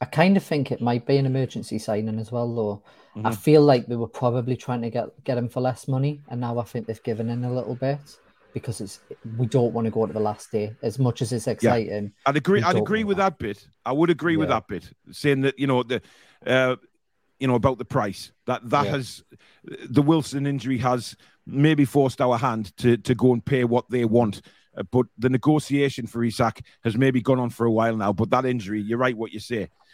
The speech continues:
Speaker 2: With Wilson getting injured, we've just turned around and said, "Right, we're gonna have to pay what they want, guys. We need, we want this player."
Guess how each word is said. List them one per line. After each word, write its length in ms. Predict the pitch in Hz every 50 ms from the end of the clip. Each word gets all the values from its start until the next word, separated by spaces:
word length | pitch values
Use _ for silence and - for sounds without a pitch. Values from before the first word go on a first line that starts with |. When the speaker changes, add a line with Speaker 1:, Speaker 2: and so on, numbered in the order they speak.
| _ _ -
Speaker 2:
With 140 | - 110 95
Wilson 340 | 113 139 131 - - 123
getting 220 | 110 131 117 - 123
injured, 360 | 127 123 110 98 120 120 104 - _ _ -
we've 140 | - 113 95
just 180 | 127 127 -
turned 220 | - 139 123 117 117
around 140 | 117 113 113
and 60 | -
said, 140 | - 117 110
"Right, 220 | 117 113 110 - _ _ _ _ _ _ _ -
we're 80 | 107 107
gonna 160 | 143 139 139
have 80 | -
to 100 | - 110
pay 160 | - - 123 110
what 200 | 101 98 - -
they 60 | 98
want, 200 | 101 110 104 98
guys. 240 | - 101 95 98 95
We 80 | 101 113
need, 200 | 127 123 117 101
we 120 | 120 123
want 240 | 120 135 139 131 -
this 160 | 110 104 -
player." 280 | - - 101 90 80